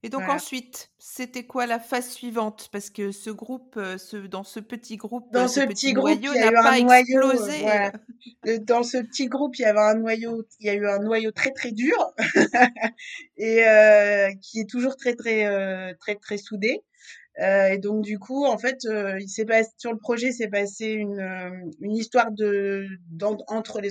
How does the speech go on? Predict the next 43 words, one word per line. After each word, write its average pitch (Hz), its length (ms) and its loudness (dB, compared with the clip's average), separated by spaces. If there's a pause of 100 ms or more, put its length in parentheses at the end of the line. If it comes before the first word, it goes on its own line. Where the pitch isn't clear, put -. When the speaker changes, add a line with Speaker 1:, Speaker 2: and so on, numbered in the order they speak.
(120)
Speaker 2:
deux 202 180 -8
entreprises. 208 680 -6 (680)
Et, 208 300 2
euh, 175 560 2
et, 196 320 -2
euh, 185 240 -6
on 190 120 -10
nous 185 220 -10
a, 165 140 -2 (680)
le, 196 880 -8
le 202 140 -4
projet 226 500 0
sur 220 180 -4
lequel, 202 300 -2
enfin, 185 140 -10
c'est 190 100 -4
un 196 60 -4
peu 196 100 -16
compliqué, 202 460 -6
la 180 120 -2
technique, 220 400 -12
là, 208 120 2
mais 180 100 -8
le - 360 -20
projet 240 180 2
sur 240 120 -6
lequel 214 220 -2
on 214 40 -4
travaillait 214 380 0
a 196 80 2
été 185 160 -8
racheté, 220 540 -4
le 170 100 -8
produit 226 440 -8
a 196 60 -2
été 185 160 -8
racheté 180 340 -8
par 175 180 -6
l'entreprise 220 580 -10
qui 196 80 -16
était 185 160 -16
le - 80 -20
client. 208 420 -10